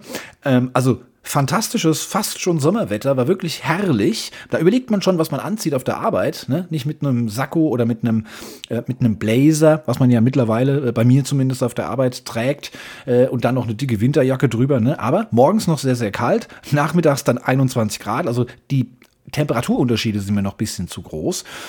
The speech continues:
Ähm, ja, und dann ging das aber von Dienstag ab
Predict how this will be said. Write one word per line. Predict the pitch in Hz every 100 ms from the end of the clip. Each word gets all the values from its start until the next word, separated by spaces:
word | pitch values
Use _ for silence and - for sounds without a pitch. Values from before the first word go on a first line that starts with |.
| - - -
Ähm, | 117 113 113 -
ja, | 120 151
und | 175
dann | 123
ging | 123 185
das | 185 -
aber | 139 151
von | - 190 180
Dienstag | 139 226 175 156 -
ab | 135 -